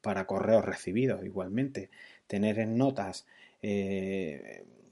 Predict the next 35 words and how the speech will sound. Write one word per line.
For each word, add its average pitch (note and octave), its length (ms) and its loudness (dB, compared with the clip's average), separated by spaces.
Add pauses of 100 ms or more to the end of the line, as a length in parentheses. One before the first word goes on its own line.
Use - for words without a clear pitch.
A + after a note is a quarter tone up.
(760)
cuando G#2 480 2
recibamos G#2+ 680 2
contestaciones A2+ 680 0
a A#2+ 80 2
correos C3+ 340 6
que G#2+ 120 -4
nos G2+ 180 -6
han A2 100 0
gustado, C3+ 460 4
por A2 140 -2
ejemplo, B2 360 2
de A2+ 80 4
personas G#2+ 420 -4
que G#2+ 220 4
le G#2 160 6
hayamos G#2+ 420 4
hecho G#2 180 -4
una G2+ 100 0
consulta, C3+ 720 2 (440)
pues G2 400 0
anotar A2 720 4
esa, A#2 560 4
esos - 380 -2
correos B2+ 640 8 (120)
en, G2 380 -2
en G2+ 180 -2
una A#2 200 2
nota C#3 280 2
que G2 120 -4
nosotros G#2 380 -4
tengamos, A#2+ 380 0
contestaciones G#2 720 -6
que A2 120 0
nos A2+ 120 0
gustan, C#3+ 400 2